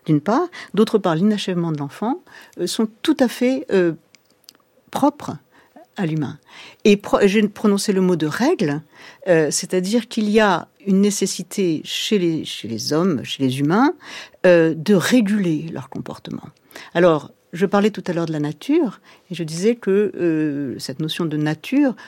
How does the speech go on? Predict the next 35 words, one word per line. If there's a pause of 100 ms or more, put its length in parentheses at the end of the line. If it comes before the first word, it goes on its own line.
(140)
ne
me
paraît
pas
acceptable. (480)
Pourquoi ?
Parce
que, (160)
euh,
ce
qui
est (460)
régi
par
l'instinct, (400)
euh,
chez
les
animaux,
chez
l'homme, (160)
est
régi, (480)
euh, (460)
par
des
règles, (380)
par
le
langage, (140)
par
l'interdit, (320)
euh,
par,
euh,